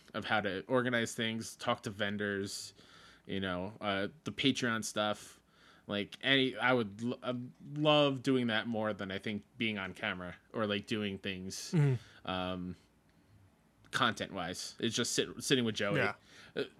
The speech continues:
Speaker 1: s-, selfishly, just because I wanna sit with Joey, 'cause I never have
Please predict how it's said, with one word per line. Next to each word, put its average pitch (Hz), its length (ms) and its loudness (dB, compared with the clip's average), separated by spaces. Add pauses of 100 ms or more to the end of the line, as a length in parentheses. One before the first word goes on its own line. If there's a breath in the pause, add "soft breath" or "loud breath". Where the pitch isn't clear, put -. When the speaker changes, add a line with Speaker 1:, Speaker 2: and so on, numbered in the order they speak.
(140)
Speaker 1:
s-, - 180 -6
selfishly, 185 640 6
just 147 220 0
because 135 220 2
I 131 40 2
wanna 113 180 0
sit 117 160 2
with 117 100 -2
Joey, 113 320 2
'cause - 180 -8
I 110 60 2
never 107 240 2
have 101 340 0